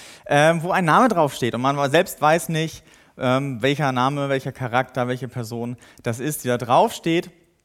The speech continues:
Und man muss dann in der Gruppe, mit der man das dann spielt, herausfinden durch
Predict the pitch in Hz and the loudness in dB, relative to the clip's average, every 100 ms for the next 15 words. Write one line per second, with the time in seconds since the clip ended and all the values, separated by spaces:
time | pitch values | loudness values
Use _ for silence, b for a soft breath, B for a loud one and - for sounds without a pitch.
0 | _ _ _ 151 143 147 170 - 160 156 | _ _ _ -6 -4 -2 -2 -2 -2 -2
1 | 135 - 202 196 160 139 135 131 120 127 | -4 -2 -2 0 -2 -4 -4 -4 -6 -6
2 | 120 - 147 156 - 123 123 151 - 143 | -10 -8 -4 -4 -2 -2 0 0 -2 -6
3 | 135 139 127 123 120 | -6 -8 -6 -6 -8